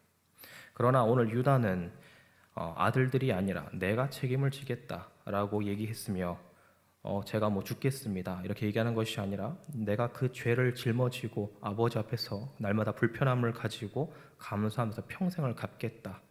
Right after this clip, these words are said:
노력하겠다"라고 그렇게 다짐합니다. 이렇게 각오하는 유다를 보면서 야곱도 더 이상 무어라 하지 않습니다.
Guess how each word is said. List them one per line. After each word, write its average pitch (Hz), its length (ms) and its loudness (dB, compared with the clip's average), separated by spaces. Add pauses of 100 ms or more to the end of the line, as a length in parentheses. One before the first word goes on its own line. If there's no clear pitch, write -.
(180)
노력하겠다"라고 104 1200 -4 (320)
그렇게 117 300 -2
다짐합니다. 107 760 -2 (1800)
이렇게 131 340 2
각오하는 127 600 2
유다를 117 360 0
보면서 113 640 0
야곱도 95 540 -2
더 - 160 -4
이상 98 460 -2
무어라 110 400 2
하지 107 260 -6
않습니다. 87 560 -8